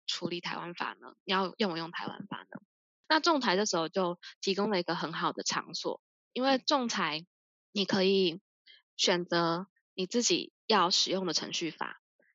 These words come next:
跟你要的仲裁员，这是它的弹性。那其次是仲裁有一个很大的优点，就是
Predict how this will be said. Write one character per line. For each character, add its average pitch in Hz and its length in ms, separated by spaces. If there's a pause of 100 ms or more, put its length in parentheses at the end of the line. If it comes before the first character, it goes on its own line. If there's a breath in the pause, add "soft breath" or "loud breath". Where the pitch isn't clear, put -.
跟 196 440
你 185 120
要 185 200
的 156 100
仲 165 220
裁 175 140
员， 73 340 (420 loud breath)
这 233 100
是 240 300
它 - 220
的 175 340
弹 - 320
性。 - 240 (580)
那 294 160
其 233 200
次 294 240
是 262 420
仲 285 180
裁 226 140
有 196 60
一 - 20
个 185 140
很 185 300
大 214 320
的 - 360
优 190 220
点， - 220 (100)
就 208 160
是 202 260